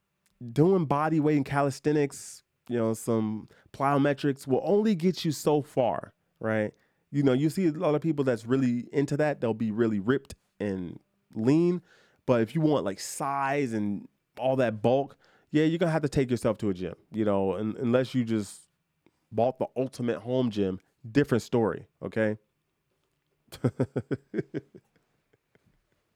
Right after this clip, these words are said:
You guys are hilarious in the comments. Or you can just go the easy way out, crack. <laughs>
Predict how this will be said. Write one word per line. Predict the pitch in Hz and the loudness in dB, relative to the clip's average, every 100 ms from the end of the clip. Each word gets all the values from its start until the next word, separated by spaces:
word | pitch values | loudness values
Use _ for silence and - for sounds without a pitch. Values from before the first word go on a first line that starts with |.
| _ - - | _ -20 -4
You | 330 | -4
guys | - 208 196 | 2 2 4
are | 147 | 2
hilarious | 131 120 131 110 101 | 4 2 2 0 -2
in | 104 | -4
the | 95 | -4
comments. | 110 107 90 - - - - | -4 -4 -6 -14 -20 -20 -4
Or | 117 | 0
you | 131 | 0
can | 131 123 | 0 0
just | 117 | 0
go | 120 | 0
the | 113 | 0
easy | 120 120 | -2 -2
way | 101 95 | 0 -2
out, | 85 - | -2 -6
crack. | - 113 107 - - - - - - | -2 0 0 -4 -16 -18 -12 -8 -4
<laughs> | 120 | -4